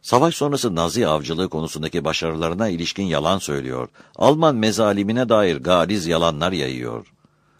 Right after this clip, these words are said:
Asıl adı Simon Wiesenthal, zengin bir şeker tüccarının otuz bir Aralık bin dokuz yüz sekiz Bukaş, Ukrayna doğumlu oğlu.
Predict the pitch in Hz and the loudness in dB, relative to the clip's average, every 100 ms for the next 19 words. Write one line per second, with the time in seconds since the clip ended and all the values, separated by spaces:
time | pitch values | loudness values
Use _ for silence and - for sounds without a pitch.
0 | _ _ _ _ _ _ _ _ _ 143 | _ _ _ _ _ _ _ _ _ 2
1 | 202 190 180 196 - 135 180 156 143 147 | 6 4 6 4 2 0 0 4 4 4
2 | 113 107 78 73 69 65 - 113 113 151 | 0 0 0 -4 -4 -4 -2 -4 -2 0
3 | 139 120 98 123 120 95 78 76 71 92 | 0 -2 -2 2 0 0 -6 -2 -2 -2
4 | 90 95 117 85 139 110 71 80 71 85 | -2 -4 -4 -4 -2 0 0 -2 -4 -6
5 | 90 92 - 101 85 76 80 76 95 78 | -4 -4 -4 -4 -6 -6 -8 -6 -6 -6
6 | 98 156 85 62 - - - - 110 123 | -6 -2 0 0 -4 -8 -12 -4 0 2
7 | 90 71 76 76 82 76 65 64 58 | 2 -2 -2 -2 -2 -2 -2 -4 -6